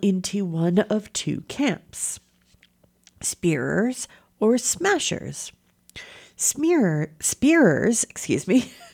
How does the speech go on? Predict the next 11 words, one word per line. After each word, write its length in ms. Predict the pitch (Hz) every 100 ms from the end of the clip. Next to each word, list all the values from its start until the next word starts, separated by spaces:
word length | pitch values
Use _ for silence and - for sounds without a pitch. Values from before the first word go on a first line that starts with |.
| -
<laughs> 300 | - - -
stab 560 | - 208 220 240 -
prey 360 | - 160 139 147
with 200 | 165 170
spear-like 720 | - - 160 202 220 175 180
appendages, 840 | 277 359 370 190 - - 220 - _ _ - - - _
while 220 | 196 190
smashers 880 | 180 - 185 254 339 - 147 143 147 -
use 420 | 165 170 160 - -
raptorial 1200 | 139 170 196 - - - 233 294 320 320 311 302 254
appendages 800 | - 175 139 147 - 143 180